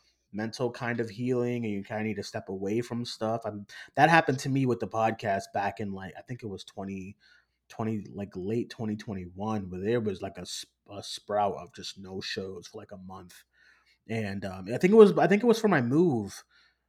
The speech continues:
when I was moving in twenty twenty-one, and there was just, like, no shows for, like, four weeks. And, uh, I think I had to ask Larry to, like, host something,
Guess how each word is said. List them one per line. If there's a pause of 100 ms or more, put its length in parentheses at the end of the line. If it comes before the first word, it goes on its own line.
(120)
when
I
was
moving
in
twenty
twenty-one, (580)
and
there
was
just,
like,
no
shows
for,
like,
four
weeks. (200)
And,
uh,
I
think
I
had
to
ask
Larry
to,
like,
host
something,